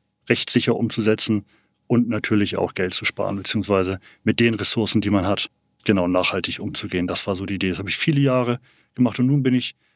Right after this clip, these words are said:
dann irgendwann, also meine Frau ist Südafrikanerin, wir haben, äh, in London unsere erste Tochter bekommen, also vielmehr hat meine Frau das übernommen, aber ich war <laughs> da auch durchaus unterstützend.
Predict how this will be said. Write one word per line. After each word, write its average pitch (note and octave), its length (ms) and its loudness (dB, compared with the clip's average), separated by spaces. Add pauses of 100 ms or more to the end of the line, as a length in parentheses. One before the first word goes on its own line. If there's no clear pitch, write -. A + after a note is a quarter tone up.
dann B2 140 2
irgendwann, C#3+ 420 2
also A2 160 -4
meine A2 240 0
Frau B2 480 0
ist C3+ 180 -6
Südafrikanerin, C#3 920 0
wir A#2+ 120 2
haben, A#2+ 220 0 (400)
äh, C3 80 2
in C#3 140 2
London D3 300 2
unsere C#3+ 220 2
erste C3 200 0
Tochter D#3+ 440 2
bekommen, C#3 300 0
also A2 140 0
vielmehr A#2+ 240 0
hat A#2 80 -6
meine A#2 160 -2
Frau - 180 -2
das C3+ 160 -2
übernommen, B2 400 0
aber A2+ 160 -2
ich - 120 -8
war A2+ 140 0
<laughs> - 40 0
da F3+ 80 4 (140)
auch A#3 200 2
durchaus F#3 460 2
unterstützend. C#3 580 0